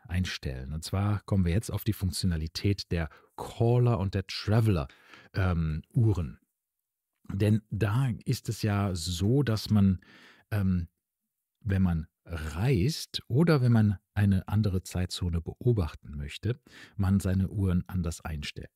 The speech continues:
Und zwar gibt es zwei Möglichkeiten. Entweder ich stelle die vierundzwanzig, den vierundzwanzig-Stunden-Zeiger ein auf meine Zeit, andere Zeitzone, die ich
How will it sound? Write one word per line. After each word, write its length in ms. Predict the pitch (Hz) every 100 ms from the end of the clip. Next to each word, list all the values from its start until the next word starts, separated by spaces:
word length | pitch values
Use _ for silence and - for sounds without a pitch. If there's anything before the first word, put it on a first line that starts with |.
| -
Und 140 | 92
zwar 320 | - 110 101 - _
gibt 140 | 104 -
es 100 | -
zwei 140 | 90
Möglichkeiten. 640 | 80 - - - 82 -
Entweder 420 | 98 92 113 143 -
ich 240 | 92 - -
stelle 400 | - - 85 78
die 160 | 73
vierundzwanzig, 640 | - 92 76 - 78 71 -
den 140 | 85
vierundzwanzig-Stunden-Zeiger 1400 | - 78 - 71 78 - - 90 90 117 - 123 127 117
ein 400 | 110 131 196 165 -
auf 320 | 98 92 -
meine 400 | 85 87 85 -
Zeit, 420 | - 85 87 - 101 95
andere 260 | - 95 87
Zeitzone, 500 | - 87 - 95 85
die 140 | 85
ich 140 | 76